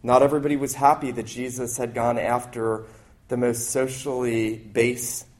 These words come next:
and outcast. Um, notice, Levi has all his friends there, that large company of tax collectors and others. And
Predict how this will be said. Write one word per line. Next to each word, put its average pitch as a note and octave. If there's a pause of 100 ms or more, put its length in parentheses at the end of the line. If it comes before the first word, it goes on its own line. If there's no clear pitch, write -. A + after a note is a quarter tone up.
and A2+
outcast. - (600)
Um, G#2 (1400)
notice, B2 (720)
Levi B2+
has B2
all B2
his C3
friends D3
there, F#2+
that F#2
large A#2
company A#2+
of A2+
tax B2+
collectors A#2+
and A#2
others. A2
And G2